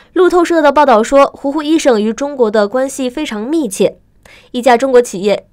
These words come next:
正砸重金投资当地的锂矿。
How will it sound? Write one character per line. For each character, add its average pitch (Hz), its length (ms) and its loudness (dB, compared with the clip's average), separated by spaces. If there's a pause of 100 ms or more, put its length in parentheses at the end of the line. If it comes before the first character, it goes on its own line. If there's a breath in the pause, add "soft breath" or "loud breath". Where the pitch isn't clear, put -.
正 233 280 0
砸 196 260 -6
重 233 400 -4
金 277 220 -8 (100)
投 190 220 -2
资 226 260 -4
当 277 300 -2
地 302 100 -8
的 240 100 0
锂 185 300 -6
矿。 269 300 2